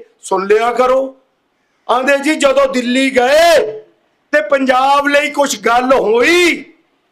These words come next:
ਤਾਂ ਆਂਦੇ ਨਹੀਂ ਜੀ ਪੰਜਾਬ ਨੂੰ ਛੱਡੋ ਪਰੇ, ਸਾਡੀ ਨੂੰਹ ਨੂੰ, ਸਾਡੇ ਪੁੱਤ ਨੂੰ ਮੰਤਰੀ ਬਣਾ ਦਿਓ, ਬਸ ਗੱਲ ਖਤਮ। ਹੁਣ ਮੈਂ ਕਹਿਣ ਵਾਲਿਆਂ ਨੂੰ ਪੁੱਛਦਾ ਹੈ, ਜਿਹੜੇ ਉਹਨਾਂ ਦੇ ਨਾਲ ਨੇ ਤੇ ਜਿਹੜੇ ਕਹਿ ਰਹੇ ਨੇ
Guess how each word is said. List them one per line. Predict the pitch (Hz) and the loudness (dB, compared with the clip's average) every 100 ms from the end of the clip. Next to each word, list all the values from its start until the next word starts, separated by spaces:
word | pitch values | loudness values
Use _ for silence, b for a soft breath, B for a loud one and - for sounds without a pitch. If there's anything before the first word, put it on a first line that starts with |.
| _ _ | _ _
ਤਾਂ | 285 | -2
ਆਂਦੇ | 294 302 302 311 302 | 0 0 0 2 0
ਨਹੀਂ | 277 277 | 0 -2
ਜੀ | 269 311 | -2 -2
ਪੰਜਾਬ | 311 269 262 269 262 | -2 0 0 0 -2
ਨੂੰ | 277 | -2
ਛੱਡੋ | 214 240 220 262 | 0 0 2 2
ਪਰੇ, | 269 302 311 311 240 - - _ _ _ | 2 2 4 2 0 -4 -12 _ _ _
ਸਾਡੀ | - 254 254 269 262 | -4 -2 0 -2 -2
ਨੂੰਹ | 226 214 285 311 | -2 0 0 0
ਨੂੰ, | 311 311 311 | 0 0 0
ਸਾਡੇ | 247 247 254 | 0 2 2
ਪੁੱਤ | 240 247 254 254 285 | 0 0 0 0 0
ਨੂੰ | 302 320 | 0 0
ਮੰਤਰੀ | 277 254 247 247 247 | 0 0 -2 -2 -2
ਬਣਾ | 233 233 240 | -2 0 0
ਦਿਓ, | 262 302 262 - - - | 2 2 0 -2 -6 -2
ਬਸ | 247 - | -2 0
ਗੱਲ | 254 247 | -2 -2
ਖਤਮ। | - 214 214 208 208 - _ _ _ _ 226 | -2 -2 -2 -2 -6 -12 _ _ _ _ -2
ਹੁਣ | 277 | 0
ਮੈਂ | 311 330 | 2 0
ਕਹਿਣ | 320 302 339 381 370 | -2 0 2 2 2
ਵਾਲਿਆਂ | 359 330 311 | 2 2 2
ਨੂੰ | 302 294 | 0 -2
ਪੁੱਛਦਾ | 277 247 247 175 262 | 0 0 -2 0 2
ਹੈ, | 254 240 269 285 220 - b b 139 | 2 2 2 0 -4 -12 b b -4
ਜਿਹੜੇ | 240 294 311 | -2 0 0
ਉਹਨਾਂ | 311 311 311 | 0 2 2
ਦੇ | 302 294 | 2 0
ਨਾਲ | 240 214 254 269 | 0 0 0 0
ਨੇ | 285 302 | 0 -2
ਤੇ | 285 277 | -2 0
ਜਿਹੜੇ | 277 269 | 2 2
ਕਹਿ | 269 254 285 302 | 0 -2 0 2
ਰਹੇ | 294 269 | 2 2
ਨੇ | 233 208 | 2 -2